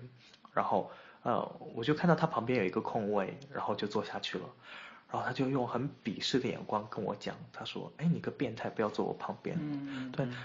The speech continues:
Speaker 1: 当时的话，其实我就很生气，因为我，因为我是觉得就是大部分同学都对我很友好，就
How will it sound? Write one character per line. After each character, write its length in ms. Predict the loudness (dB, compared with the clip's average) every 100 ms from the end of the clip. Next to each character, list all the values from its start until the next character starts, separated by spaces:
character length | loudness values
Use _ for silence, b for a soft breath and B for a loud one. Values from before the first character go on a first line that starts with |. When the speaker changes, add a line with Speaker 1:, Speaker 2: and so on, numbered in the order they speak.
| B
Speaker 1:
当 220 | 6 6
时 220 | 4 0
的 120 | 0 -2
话， 320 | 2 2 2 -2 -6
其 80 | 2
实 80 |
我 120 | 4 6
就 80 | 4
很 200 | 2 -2
生 240 | -4 -4
气， 220 | -6 0
因 120 | 4
为 80 | 6
我， 60 | 4 -4 B B B B B
因 80 | 4
为 120 | 4 2 -10 -20 -10
我 300 | 0 8 8
是 240 | 8 4 4
觉 220 | 4 4
得 140 | 6
就 100 | 6
是 60 | 6
大 240 | 6 6
部 120 | 4 -2
分 160 | -2 -2
同 200 | -2 -4
学 160 | 0 2
都 160 | 2
对 220 | 2 2
我 140 | 4 2
很 300 | 0 -2 -2
友 180 | -4 -4
好， 300 | -2 -2 -4 B B
就 160 | -2 -2